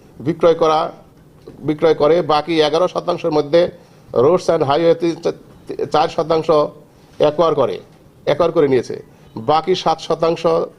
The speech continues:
তাদের মালিকানায় রয়েছে, যা ওয়ারিশ সূত্রে প্রাপ্ত। কিন্তু উক্ত সাত শতাংশ জমি আহমদপুর নোয়াপাড়া গ্রামের জোয়ারি ইউনিয়নের যুব দলের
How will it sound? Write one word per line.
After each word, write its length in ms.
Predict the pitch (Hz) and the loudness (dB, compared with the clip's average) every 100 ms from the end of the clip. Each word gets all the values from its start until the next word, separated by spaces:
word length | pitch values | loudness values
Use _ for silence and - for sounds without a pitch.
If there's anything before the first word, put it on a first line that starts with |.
| - _ - - - | -20 _ -20 -20 -8
তাদের 300 | 143 147 160 | -4 2 2
মালিকানায় 480 | 147 147 156 160 147 | 2 0 0 0 2
রয়েছে, 400 | 139 151 151 170 | 2 2 0 -2
যা 200 | 143 143 | 0 2
ওয়ারিশ 320 | 139 135 185 | 2 0 0
সূত্রে 260 | - - 156 | -4 -2 0
প্রাপ্ত। 360 | 131 - - 90 - _ _ _ _ _ - - | 0 -4 -8 -14 -16 _ _ _ _ _ -16 0
কিন্তু 280 | 175 185 180 | 2 2 0
উক্ত 220 | 175 185 | 0 -2
সাত 280 | - 170 - | 0 -2 -2
শতাংশ 400 | 165 170 170 165 | -2 -2 -2 0
জমি 380 | 160 156 175 185 - | 2 2 0 -2 -4
আহমদপুর 540 | 131 151 170 170 165 147 | -2 0 0 -2 0 2
নোয়াপাড়া 400 | 151 151 151 147 | 0 0 -2 0
গ্রামের 360 | 151 151 151 151 - - _ - 107 110 | 0 2 2 0 -12 -20 _ -12 -6 0
জোয়ারি 340 | 160 160 156 | 2 2 0
ইউনিয়নের 360 | 160 160 160 127 | 2 2 2 0
যুব 220 | 156 156 | -2 0
দলের 320 | 151 151 | 2 4